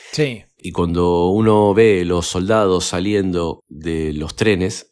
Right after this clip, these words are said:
Speaker 2: yendo al frente de batalla, se traduce en un sentimiento de nacionalismo, de patriotismo,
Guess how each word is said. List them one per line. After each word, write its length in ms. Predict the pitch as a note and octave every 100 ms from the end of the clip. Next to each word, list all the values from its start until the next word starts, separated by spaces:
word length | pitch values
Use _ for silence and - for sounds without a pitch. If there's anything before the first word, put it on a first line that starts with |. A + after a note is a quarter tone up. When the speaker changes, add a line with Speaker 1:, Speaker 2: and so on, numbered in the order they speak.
| -
Speaker 2:
yendo 160 | F2 F2
al 60 |
frente 200 | F2 F2
de 40 | F2+
batalla, 580 | F#2+ F#2+ E2+ F2 F#2 _
se 180 | - -
traduce 360 | E2+ F2+ A2 A2+
en 60 |
un 40 | G#2
sentimiento 720 | G2+ F#2 G2 G#2+ A2 G2+ -
de 140 | D2 E2+
nacionalismo, 560 | D#2+ E2+ F2+ B2+ G#2+
de 80 | F2
patriotismo, 760 | D#2+ D2+ F2+ G2+ G#2+ G#2+ A#2